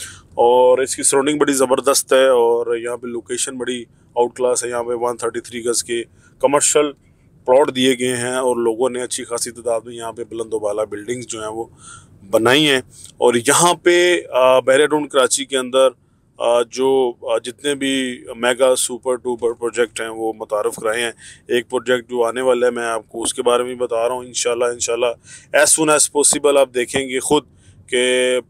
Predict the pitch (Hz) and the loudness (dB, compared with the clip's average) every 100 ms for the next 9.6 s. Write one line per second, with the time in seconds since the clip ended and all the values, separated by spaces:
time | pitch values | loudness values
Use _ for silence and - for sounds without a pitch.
0 | _ 127 127 135 139 127 127 120 - 139 | _ 0 0 -2 -4 -6 -2 -2 -2 -8
1 | 127 135 120 120 123 127 120 120 113 110 | -8 -8 -8 -8 -10 -14 -12 -8 -6 -6
2 | 113 113 113 110 - 117 113 117 110 - | -6 -8 -4 -4 -6 -10 -8 -6 -8 -14
3 | _ _ _ 113 - 113 120 113 127 127 | _ _ _ -4 -4 -6 -6 -6 -2 -2
4 | - 113 110 110 110 120 113 113 117 117 | 0 -2 -2 -6 -8 -8 -8 -10 -6 -4
5 | 107 - 113 113 117 110 - - - - | -4 -2 0 2 0 0 -4 -10 -20 -20
6 | _ 110 123 131 131 - 123 113 120 113 | _ -4 0 0 -2 -12 -16 -8 -8 -8
7 | 113 110 110 117 127 _ - _ - 113 | -6 -6 -4 -6 -6 _ -20 _ 0 0
8 | - 123 120 110 113 131 - 120 117 113 | 0 -4 -2 2 4 2 2 0 0 -2
9 | 120 113 110 107 117 120 | -4 -2 -2 -4 -8 -8